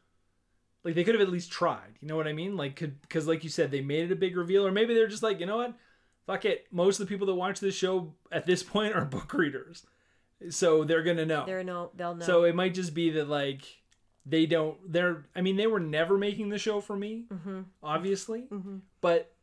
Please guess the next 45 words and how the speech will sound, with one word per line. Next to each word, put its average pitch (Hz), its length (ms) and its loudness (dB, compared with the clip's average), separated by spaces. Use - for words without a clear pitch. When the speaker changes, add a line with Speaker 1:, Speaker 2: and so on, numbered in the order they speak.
Speaker 1:
the, 165 200 -10
you 175 240 -2
know, 165 140 4
at 160 80 0
this 196 140 6
point, 190 220 -2
they're 170 120 2
probably 185 640 0
not 156 280 -2
making 147 360 -4
it 131 140 -6
for 139 120 -6
people 131 300 -6
that 127 100 -6
haven't 113 280 -10
read 110 180 -16
the - 40 -20
books. - 400 -20
Speaker 2:
Yeah. 151 520 -10
Speaker 1:
Like, 131 160 -4
they're 165 180 8
the 165 140 2
only 156 180 -2
people 139 260 -4
that 127 120 -6
are 123 80 -8
sticking 131 320 -8
around 120 180 -10
for 123 120 -16
this 117 120 -16
trope. 117 380 -16
So, 135 400 0
like, 135 380 -6
like, 135 200 -8
maybe 156 280 0
they 165 160 2
just 160 240 -4
thought, 151 340 0
"You 151 80 -8
know 165 140 2
what? 208 320 0
We're 139 60 -12
gonna 143 120 -6
recast 175 520 0
it. 175 220 0